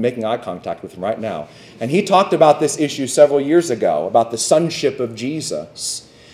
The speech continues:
And I think there may be more than one way in the passages we've read tonight that refer to the sonship of Jesus. And one of those may have a connection to what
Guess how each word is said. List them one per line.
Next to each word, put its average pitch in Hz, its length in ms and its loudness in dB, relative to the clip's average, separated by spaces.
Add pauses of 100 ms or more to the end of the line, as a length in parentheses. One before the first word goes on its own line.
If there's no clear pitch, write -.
(220)
And 135 480 2 (480)
I 143 200 2
think 277 280 0
there 220 120 8
may 214 160 8
be 196 120 2
more 180 300 8
than 175 220 2
one 175 260 6
way 165 400 6
in 196 300 4
the 165 80 4
passages 151 640 -6
we've 139 240 -4
read 151 320 4
tonight 127 760 -4 (440)
that 135 180 4
refer 165 380 4
to 170 100 -8
the 120 100 -6
sonship 143 540 -2
of 110 140 -4
Jesus. 107 800 -8 (280)
And 123 280 2
one 170 160 8
of 196 120 2
those 123 280 4 (180)
may 135 120 4
have 139 200 2
a 123 60 -2
connection 123 540 -2
to 117 100 -6
what 123 360 2